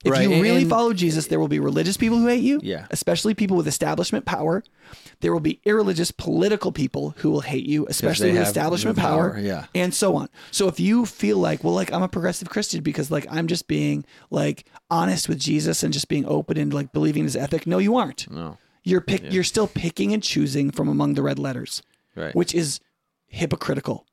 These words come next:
Speaker 2: Yeah.
Speaker 1: And it's the very corruption you said you were trying to escape when you decided to be a red letter Christian.
Speaker 2: Right. I, and I, and I think too, just a clarification for the religious, like,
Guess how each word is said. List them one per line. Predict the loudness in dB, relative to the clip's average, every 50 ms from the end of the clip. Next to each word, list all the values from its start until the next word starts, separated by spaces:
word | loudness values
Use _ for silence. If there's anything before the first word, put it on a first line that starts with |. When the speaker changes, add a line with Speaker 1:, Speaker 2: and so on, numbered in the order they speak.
| _ _ -16
Speaker 2:
Yeah. | -16 -14 -6 -2
Speaker 1:
And | 0 0 0
it's | -2 -4 -6
the | -4 -4 -4
very | -2 0 2 2 2 2 0
corruption | 0 0 0 0 0 0 0 0 2 0 0 -2 -6 -12 -16 -6
you | -4 -2 0
said | 0 2 2 2 2 4
you | 2
were | 2
trying | 2 2 0 2 2
to | 2
escape | 0 0 0 0 0 0 0 -2 -6 _ _ _ _ _
when | -2 -2
you | -2 -2
decided | -2 -2 -4 -2 -2 -2
to | -2 0
be | 0
a | 0
red | 0 0 -2
letter | -2 -4 -4
Christian. | -6 -8 -8 -8 -8 -8 -10 -12 _ _
Speaker 2:
Right. | -4 -2 0 0 -2 -2 -4
I, | -6 -6
and | -4 -2 -2 -2
I, | -2
and | -2 -2 -2 -2 -2
I | -2
think | -2 -2 -4 -4 -4
too, | -2 0 2 2 2 2 0
just | 0 -2 -2 -2 -4 -4 -8 -10
a | -8 -6 -6 -6
clarification | -4 -4 -2 -2 -4 -6 -6 -4 -4 -4 -4 -4 -4 -6
for | -4 -4 -4 -2 -2 -4 -4 -4
the | -4 -4 -2
religious, | -2 -2 -2 -2 -2 -2 -4 -4 -4 -6 -4
like, | -4 -6 -6 -8 -12